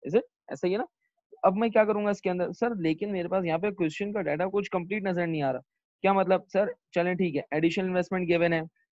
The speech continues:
ड्राइंग्स की अमाउंट मेरे पास यहाँ पर गिवन है, बिल्कुल गिवन है। नेट प्रॉफिट मुझे क्वेश्चन में फाइंड आउट करना है, वो मैं कर लूंगा, ठीक है। लेकिन अभी ओपनिंग और क्लोजिंग नेट एसेट्स तो गिवन नहीं है, तो फिर मुझे साल के शुरू के एसेट्स और लायबिलिटीज भी होने चाहिए, साल के आ-, एंड के, यानी कि एंड के जो है वो,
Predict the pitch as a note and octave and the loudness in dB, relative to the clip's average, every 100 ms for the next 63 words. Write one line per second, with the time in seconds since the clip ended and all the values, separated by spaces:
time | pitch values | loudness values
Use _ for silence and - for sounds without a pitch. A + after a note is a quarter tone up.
0 | - D#3 C#3 E3 F3 F#3+ F#3 - G3 - | -10 -10 0 2 4 2 -4 -4 -2 0
1 | E3+ E3+ F3+ F3 E3+ E3+ F3 E3 D#3+ D#3 | 2 2 0 0 0 2 0 2 0 4
2 | E3+ F3+ F3 E3+ E3 E3 E3+ F3 D3+ D#3 | 4 4 2 2 0 0 -2 0 0 0
3 | C#3+ D3+ D#3+ D#3 D#3 D3+ _ _ - F3 | -2 0 0 -2 -4 -6 _ _ -2 0
4 | G3 G3 F#3 F#3 F3+ E3+ F3 D#3+ D3 F3+ | 0 0 0 0 0 0 0 -2 -2 -4
5 | F3 F3 D#3+ D#3+ E3+ F3 E3+ E3 D3+ D3+ | -4 -2 -2 0 0 -2 -2 0 0 -2
6 | D#3 D#3 D#3 D#3 D3+ D#3 D#3+ D#3 _ _ | 0 0 0 -2 -4 -2 -2 -4 _ _
7 | D#3+ E3 A3 G#3+ - D#3 F#3 C4+ F3 F4 | -2 0 -2 -4 -8 -6 0 4 2 2
8 | G#3+ G#3 G3 F3+ G3 F3+ E3+ - F#3 G3+ | -2 0 2 0 0 0 0 -2 -6 -2
9 | G#3 G#3+ G#3+ G#3+ G3+ - _ _ _ - | 0 0 0 -2 -4 -10 _ _ _ -16
10 | F3+ A#3+ A3+ G#3 G3 A3 G#3+ - D#3+ E3 | -2 2 2 2 2 2 2 2 2 2
11 | G3 F#3+ F#3+ G3 G#3+ F3 E3+ F#3+ G#3+ G3 | -2 -2 -2 0 2 2 2 -2 0 2
12 | D3 D3 D#3+ F3+ F#3 G3+ G3+ G#3 A3 A#3+ | 2 0 -4 -4 -2 -2 -2 -2 -2 -2
13 | G3+ D3+ D3+ F3+ E3 D#3 - D3 D#3 E3+ | -2 -2 -2 -2 -4 -4 -6 -6 -4 -4
14 | F#3 D#3 D3 D#3+ F3 E3 F#3 F#3 F#3+ D#3+ | -4 -4 -4 -4 -4 -4 -6 -2 -2 -2
15 | E3+ G#3 | -2 -2